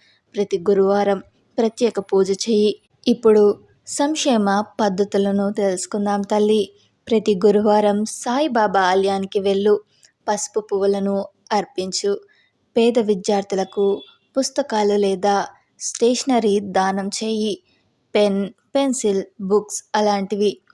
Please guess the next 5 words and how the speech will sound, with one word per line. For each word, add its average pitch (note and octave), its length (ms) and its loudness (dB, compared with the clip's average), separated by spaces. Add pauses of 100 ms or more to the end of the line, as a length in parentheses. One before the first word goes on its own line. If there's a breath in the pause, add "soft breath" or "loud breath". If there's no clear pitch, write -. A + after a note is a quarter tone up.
(180)
నీ A3+ 120 2
విద్యకు G3+ 420 -2
సంబంధించిన G3+ 1040 -2 (180)
కర్మశుద్ధి C4+ 640 -4
అవుతుంది. G3+ 680 -2